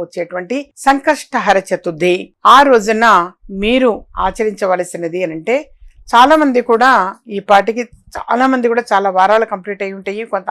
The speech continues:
అసలైతే మంగళవారంతో వచ్చినటువంటి సంకష్టహర చతుర్థి నాడు మొదలు పెడుతూ ఉంటారు. మరి కొంతమంది సరే జనవరి కొత్త నెల వచ్చింది కదా అని మొదలుపెట్టుంటారు.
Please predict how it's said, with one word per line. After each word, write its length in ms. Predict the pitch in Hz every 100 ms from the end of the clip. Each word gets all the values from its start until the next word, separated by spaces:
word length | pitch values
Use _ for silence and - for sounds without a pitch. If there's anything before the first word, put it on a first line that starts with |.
| 185
అసలైతే 440 | - 214 214 262 220 202 _ 190
మంగళవారంతో 840 | 233 269 285 277 269 262 233 247 233 226
వచ్చినటువంటి 720 | 220 220 208 202 208 185 214 202 175 196 _ _ _
సంకష్టహర 680 | - 220 214 262 - 233 208 196
చతుర్థి 360 | 190 185 170 185
నాడు 160 | 254 330
మొదలు 200 | 247 233 226
పెడుతూ 200 | 202 202 175
ఉంటారు. 280 | 156 170 202 _ _ _ _ 277
మరి 140 | 311
కొంతమంది 540 | 294 277 277 277 302 269
సరే 160 | 269 240 202
జనవరి 340 | 220 233 247 254
కొత్త 180 | 214 -
నెల 220 | 220 220 208
వచ్చింది 300 | - 208 202
కదా 140 | 202
అని 100 | 208
మొదలుపెట్టుంటారు. 800 | 226 180 196 196 185 175 185 180